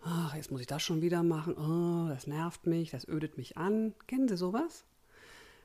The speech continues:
Wenn Sie nun immer nur an die Langeweile denken und die Langeweile im Fokus haben und sich immer wieder innerlich sagen, oh, ich hasse das, es ist öde, ist das weder für Ihre Stimmung noch für Ihre Motivation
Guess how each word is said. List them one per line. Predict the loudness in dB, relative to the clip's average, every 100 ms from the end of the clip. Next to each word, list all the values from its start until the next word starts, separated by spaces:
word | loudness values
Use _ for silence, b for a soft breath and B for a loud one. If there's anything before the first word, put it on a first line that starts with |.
| B 6
Wenn | 10 10
Sie | 10 8
nun | 8 8 8 6 4
immer | 4 6 6 6
nur | 6 10 10 8
an | 6 6 6
die | 4
Langeweile | 4 4 6 4 4 2 2 2 0
denken | 0 -4 -4 -4 -4
und | -4
die | -2
Langeweile | 0 2 0 0 2 2 2
im | -2
Fokus | -2 -4 -4 -6 -4
haben | -4 -2 0 0
und | -2
sich | -6 2
immer | 2 4
wieder | 0 -2 2
innerlich | 2 2 0 -2
sagen, | -2 -2 -2 -2
oh, | -2 -2 -2 -4
ich | -8 -10
hasse | -8 -6
das, | -6 -4 -4 -6
es | -8
ist | -10 -4
öde, | 0 2 2 2 0 B B B B B B 0
ist | 0 2 2
das | 2 4
weder | 4 2
für | 0
Ihre | 0 0 -2
Stimmung | -2 2 6 6 4 0 -12 0
noch | 0 0 -4
für | -4
Ihre | -2 2
Motivation | 2 2 -2 -6 -4 -2 2 0